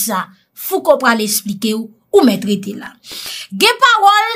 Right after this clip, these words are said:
men pa gen bouch. Jounen jodi a, frè e sè byen eme, ou pral konnen egzakteman ki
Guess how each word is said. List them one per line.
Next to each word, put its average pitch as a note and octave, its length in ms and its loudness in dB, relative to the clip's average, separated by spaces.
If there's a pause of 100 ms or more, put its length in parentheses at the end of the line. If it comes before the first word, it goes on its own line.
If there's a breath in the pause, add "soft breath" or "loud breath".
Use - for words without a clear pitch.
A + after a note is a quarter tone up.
(120)
men F4+ 400 2
pa F#4 160 4
gen C4 220 -4
bouch. A3+ 420 -2
Jounen F#4 480 2
jodi E4 400 0
a, D#4 80 2
frè D#4 160 2
e C#4+ 160 -2
sè F#4 260 0
byen E4 220 -2
eme, C4+ 240 4 (300 loud breath)
ou A#4+ 260 4
pral G#4 320 0
konnen C4+ 540 0
egzakteman B3+ 1120 2
ki - 460 0